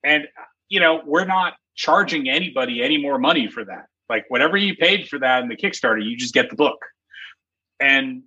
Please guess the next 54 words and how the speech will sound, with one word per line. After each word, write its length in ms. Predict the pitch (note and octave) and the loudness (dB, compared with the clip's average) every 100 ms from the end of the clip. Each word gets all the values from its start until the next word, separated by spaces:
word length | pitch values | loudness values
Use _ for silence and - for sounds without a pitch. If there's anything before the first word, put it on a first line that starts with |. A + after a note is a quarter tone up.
| _ | _
we're 260 | C3 E3 - | 0 2 2
always 460 | D#3 E3 E3 D3+ - | 2 4 4 2 0
going 240 | C#3+ C3 | -6 -6
to 60 | A#2+ | -8
do 160 | B2+ | -8
that. 220 | A2 F2+ G#2 | -8 -8 -8
If 140 | A2 | 0
that's 260 | C3+ D3+ - | 2 2 2
the 100 | D#3 | 2
right 260 | D3 D3 | 2 2
thing 180 | D3 C#3 | -2 -2
for 80 | C3 | -6
the 80 | A#2+ | -4
product, 500 | C3 B2+ D3 D#3 - | 0 2 2 -4 -8
we're 140 | A#2 | -6
gonna 240 | A2+ C3 A#2 | 0 2 2
make 240 | A#2 B2 | 0 0
it 100 | A#2+ | 0
happen 520 | A#2 A2 - G#2+ F#2+ F#2 _ - | 0 0 -2 -10 -12 _ _ -8
no 80 | A2+ | -2
matter 480 | A#2 B2 A#2 G#2+ - | 2 4 4 4 2
how 80 | C3 | 2
much 180 | C3 B2 | 2 2
it 80 | A2+ | 0
hurts 240 | B2 - | -2 -2
us, 300 | G#2+ G#2 - | -6 -6 -6
or 300 | G2+ G2 G2 _ - - - | -4 -4 -6 _ -20 -20 -8
because 300 | - B2+ C#3 | -2 2 4
that's 240 | C3+ C3 - | 4 2 2
the 100 | A#2+ | 0
right 240 | A2+ A2 - | 0 -2 -4
thing 180 | A#2 G#2+ | -6 -6
for 80 | A#2+ | -10
the 80 | A2 | -4
book. 300 | G3+ D#3+ - | 0 0 -2
And 160 | A2+ A#2+ | -4 -2
we 160 | C3 | 0
only 640 | C3+ C#3 D3 D3 C3+ B2+ - - | 2 2 4 4 4 0 -6 -10
have 440 | - C#3+ C3+ B2+ | -2 2 4 2
our 220 | - B2+ - | 0 -4 -4
current 420 | - B2+ A#2 - | -4 -4 -4 -2
shot. 380 | - A2+ G2+ - _ | -2 -2 -4 -10 _
If 140 | A#2+ - | -12 -8
we 100 | B2 | -6
drop 320 | C3+ B2+ C3 | 2 2 2
the 60 | D#3 | 0
ball 440 | B2+ B2+ A#2+ A2+ | 4 4 4 2
on 120 | G2+ | -2
any 240 | A#2+ C#3 D3 | -2 2 2
of 80 | G#2 | 0
these 200 | G2 - | -8 -12
things, 440 | - F#2 - - _ _ _ _ - _ _ - | -14 -14 -16 -18 _ _ _ _ -20 _ _ -8
it's 160 | A#2+ - | -6 0
gonna 440 | C#3+ C3+ A2+ | 4 4 4